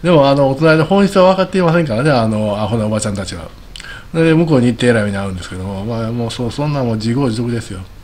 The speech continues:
えー、あの、こう、日本の国としてはもうですね、もうなるべく関わらないというのが一番です。あのね、近々あの国ね、今経済がだんだん傾いてるんですね。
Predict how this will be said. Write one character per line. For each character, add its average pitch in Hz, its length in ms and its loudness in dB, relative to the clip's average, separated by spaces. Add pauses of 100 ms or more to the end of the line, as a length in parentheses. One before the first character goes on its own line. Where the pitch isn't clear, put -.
(560)
え 92 240 -6
ー、 98 340 -12
あ - 20 -10
の、 117 420 -4
こ 120 240 -4
う、 127 40 -2
日 156 100 0
本 170 180 2
の 147 80 2
国 180 220 0
と 147 100 2
し 113 80 -2
て 139 100 0
は 135 200 6
も 110 220 -2
う - 20 -6
で 92 80 -8
す - 100 -8
ね、 92 300 -8
も 104 420 -8
う 101 40 -10
な 117 180 -2
る 117 120 -4
べ 123 220 -2
く 135 140 -6
関 104 200 -4
わ 104 80 0
ら 104 80 -4
な 92 140 -8
い 90 40 -12 (100)
と 117 80 -10
い - 100 -6
う 110 40 -4
の 98 40 -6
が 95 100 -8
一 92 160 -12
番 78 100 -14
で - 100 -18
す。 - 100 -20 (600)
あ 131 120 2
の 131 140 4
ね、 98 440 -2
近 - 260 2
々 185 260 0
あ 170 40 4
の 170 120 2
国 170 220 2
ね、 104 420 2 (280)
今 123 220 -2
経 196 220 4
済 143 140 4
が 107 80 0
だ 113 120 0
ん 127 60 0
だ 143 80 2
ん 123 40 -2
傾 151 320 0
い 151 40 0
て 156 100 -2
る 139 80 0
ん 107 60 0
で 87 80 -8
す - 80 -12
ね。 82 400 -14